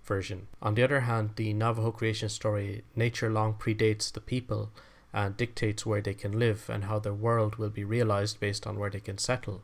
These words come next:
In this case, the rupture transpires when the air spirits, the people, reach the fourth world, the world they've been seeking. They had found mountains and a strange race, they said, people who cultivated the soil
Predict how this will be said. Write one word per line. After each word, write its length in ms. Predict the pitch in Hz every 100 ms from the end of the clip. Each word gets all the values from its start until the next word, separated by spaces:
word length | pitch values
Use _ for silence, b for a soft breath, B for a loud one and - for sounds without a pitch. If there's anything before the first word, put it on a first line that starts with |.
| -
In 160 | - 117
this 180 | 110 107
case, 340 | - 107 -
the 220 | - 98
rupture 520 | 98 110 110 - 107
transpires 760 | 101 - 104 - - 104 104 113
when 140 | 107 101
the 120 | 104
air 200 | 110 110
spirits, 600 | 110 - 98 104 104 - - -
the 80 | -
people, 500 | 110 127 127 110 113 B B B B
reach 280 | - 113 107
the 100 | -
fourth 340 | 107 123 104 -
world, 340 | 117 110 101
the 80 | -
world 240 | 110 107 104
they've 200 | 107 107
been 180 | 101
seeking. 460 | 95 123 123 101 - - B -
They 100 | 107
had 100 | 107
found 300 | - 107 98
mountains 640 | 107 117 117 117 113 110
and 140 | 104 104
a 40 |
strange 440 | - - 107 101 -
race, 320 | 113 117 -
they 140 | 101
said, 340 | 95 104 95 - -
people 300 | 117 110 113
who 120 | 113
cultivated 600 | - 117 110 113 104 101
the 80 | 95
soil 460 | - 117 110 101